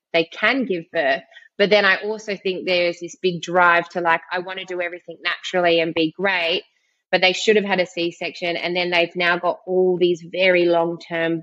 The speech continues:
very, very sad, sad injuries that are very hard to fix, um, even surgically afterwards. So having a doctor that you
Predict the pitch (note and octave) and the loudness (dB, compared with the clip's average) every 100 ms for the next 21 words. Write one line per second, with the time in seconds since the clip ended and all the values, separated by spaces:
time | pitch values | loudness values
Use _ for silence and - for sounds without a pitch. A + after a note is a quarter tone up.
0 | - F3+ F#3 F3+ E3+ E3 E3 D#3+ D#3+ - | -4 -2 0 2 2 2 0 -2 -4 -2
1 | D#3+ D#3 D#3 - E3 D#3+ D#3 - F3 F3+ | 0 2 0 -4 0 2 0 -4 -8 -6
2 | E3+ D#3+ D#3+ E3 E3 - - - - - | -2 0 -2 0 -2 -2 -10 -20 -10 -4
3 | F3+ - - C#4+ B3 A3+ G#3 G3+ G3+ G3 | -4 -2 2 4 4 4 2 0 -2 -10
4 | - G#3+ E3 D3+ _ - _ - F3 E3+ | -4 -2 -2 -4 _ -20 _ -20 -20 -20
5 | E3 E3+ E3+ _ _ _ - G#3 G3+ F#3+ | -18 -18 -18 _ _ _ -2 0 0 -4
6 | F3+ - F3+ F#3 F3 - - E3+ D3 - | -6 2 2 2 0 -6 -2 0 0 -2
7 | E3+ F#3 - G#3+ A#3 D#4+ F4+ - G3 F#3 | -4 -4 0 4 4 2 -2 -4 0 2
8 | F#3+ F#3 _ _ - A#3 B3+ C4 G3 - | 0 -4 _ _ -2 0 2 0 -2 -2
9 | F#3+ G3 - G3 F3+ F3 F3 D#3 - _ | 0 0 -4 -2 0 0 -2 -4 -6 _
10 | - F3+ F#3+ | -18 -8 -8